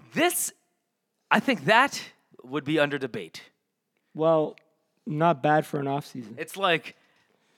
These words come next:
Speaker 1: Donald Trump is actually talking about fixing the economy in his debates. That's like us talking about hockey.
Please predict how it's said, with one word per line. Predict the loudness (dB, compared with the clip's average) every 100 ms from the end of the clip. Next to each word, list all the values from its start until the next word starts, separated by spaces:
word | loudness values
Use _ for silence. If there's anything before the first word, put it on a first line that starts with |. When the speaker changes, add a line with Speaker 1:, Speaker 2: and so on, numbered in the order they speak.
| _ _ -4
Speaker 1:
Donald | 2 2 2
Trump | 2 2 2 -6 _ _ -10
is | -8 -2
actually | -2 -2 -4 -6
talking | 2 2 0
about | -6 -6
fixing | -6 -10 -10 -14 -12
the | -14
economy | -10 -10 -8 -12 -20 -20
in | -20 -20
his | -20 -20
debates. | -18 -12 -12 -12 -14 -16 _ _ _ _ _ _ _
That's | -20 -14
like | -12
us | -10 -8
talking | -8 -8 -12
about | -18
hockey. | -18 -20 -20